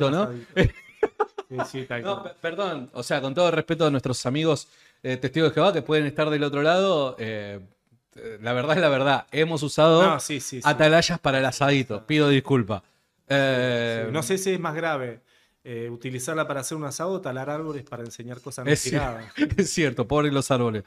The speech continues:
Speaker 1: Pero
Speaker 2: Por justicia de los árboles.
Speaker 1: bueno, hoy te presentan con esto.
Speaker 2: Sí.
Speaker 1: Pero esto no es, eh, o sea, por un lado está bien, viene el tema que nos reímos todos, que
Speaker 2: Sí.
Speaker 1: fallaron.
Speaker 2: Sí, sí,
Speaker 1: Sí,
Speaker 2: sí, sí.
Speaker 1: ja, ja, ¿no? <laughs> Pero el tema, Santi, es lo que viene después,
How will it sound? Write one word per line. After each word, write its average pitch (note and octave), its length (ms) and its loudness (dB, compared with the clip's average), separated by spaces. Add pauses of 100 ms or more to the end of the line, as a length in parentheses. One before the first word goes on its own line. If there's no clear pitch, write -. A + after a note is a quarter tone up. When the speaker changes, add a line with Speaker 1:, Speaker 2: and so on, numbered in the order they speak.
Speaker 1:
Pero B2+ 200 -6
Speaker 2:
Por D#3 120 4
justicia F3+ 360 0
de E3 40 4
los E3 160 4
árboles. A#2+ 320 2
Speaker 1:
bueno, D3 200 -2
hoy D3 100 -4
te F#3+ 120 -6
presentan D#3 460 -10
con B2+ 160 -10
esto. - 260 -16 (160)
Speaker 2:
Sí. G#2 340 0 (220)
Speaker 1:
Pero B3+ 140 -8
esto A#3+ 140 -4
no A3 120 -4
es, A3 100 -6
eh, C3+ 640 -12
o E3 60 -16
sea, G3+ 280 -6
por F3 140 -6
un A3+ 100 -6
lado C4 220 -2
está E3 160 -6
bien, D#3 260 -6
viene C#3+ 180 -8
el D3 160 -10 (220)
tema C#3+ 420 -10
que A#2+ 80 -18
nos A2+ 160 -18
reímos B2 300 -12
todos, D#3+ 320 -8
que G#2 60 -18 (400)
Speaker 2:
Sí. D3+ 100 2
Speaker 1:
fallaron. C#3+ 560 0
Speaker 2:
Sí, C3 140 -2
sí, A#2 120 -6
Speaker 1:
Sí, D3+ 80 -4
Speaker 2:
sí, E3 80 -6
sí. - 60 -16
Speaker 1:
ja, D4+ 200 -2
ja, G#3+ 420 -10
¿no? D3+ 80 -12 (100)
<laughs> D#3 1040 -8
Pero C3+ 500 -8 (100)
el C3 180 -10
tema, G3+ 280 -6
Santi, G3+ 320 -10
es D#3 80 -10
lo D3 100 -8
que B2+ 80 -12
viene D#3 180 -8
después, D3+ 520 -10